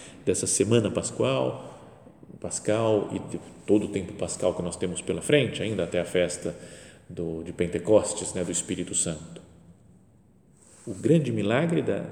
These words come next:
de todos os tempos é a ressurreição de Cristo, porque criou como que um novo mundo. Não é só um mundo material, preso ao tempo e espaço,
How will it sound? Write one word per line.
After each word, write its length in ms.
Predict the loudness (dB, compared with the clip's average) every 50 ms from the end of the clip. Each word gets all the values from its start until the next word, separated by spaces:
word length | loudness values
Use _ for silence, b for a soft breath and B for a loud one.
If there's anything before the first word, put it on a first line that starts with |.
| -12 -10 -8
de 80 | -8 2
todos 240 | 4 6 6 6 4
os 120 | 0 0
tempos 420 | 0 0 0 0 -2 -2 -2 0
é 60 | 0 0
a 40 |
ressurreição 600 | 0 0 0 0 0 2 2 0 0 -2 -2 -4
de 80 | -4 -4
Cristo, 420 | -4 -4 -4 -4 -6 -10 -16 -18 -20 -20 B B B B B B B -8
porque 560 | -6 -6 -2 2 2 2 2 0 -4 -10 -12 -10 -8
criou 300 | -6 -2 2 4 4 4
como 200 | 4 2 -2 -2
que 100 | -2 -2
um 100 | -2 0
novo 260 | 2 2 2 2 2
mundo. 420 | 0 0 -2 -4 -6 -8 -12 -14 -18 -20 -20 -20 -20 -20 -12 -8
Não 200 | -6 -4 -4 -4
é 60 | -4
só 160 | -4 -4 -4
um 80 | -4 -4
mundo 300 | -4 -6 -4 -4 -4 -4
material, 640 | -4 0 0 4 4 6 6 6 4 2 0 0
preso 300 | 4 6 8 8 8 6
ao 60 | 2 0
tempo 300 | 0 -4 -6 -4 -4 -4
e 40 |
espaço, 500 | -4 -4 -2 0 0 0 0 -2 -6 -10